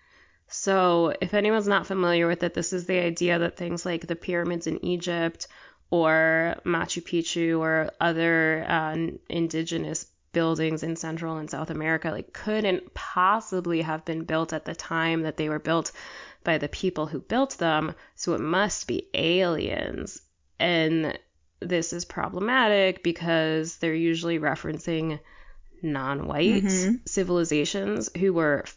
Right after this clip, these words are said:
Speaker 1: far more advanced than European civilizations were at that time.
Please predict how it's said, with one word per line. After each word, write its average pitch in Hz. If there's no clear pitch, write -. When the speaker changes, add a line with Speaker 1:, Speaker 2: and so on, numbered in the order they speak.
Speaker 1:
far 196
more 156
advanced 151
than 160
European 156
civilizations 156
were 156
at 143
that 143
time. 147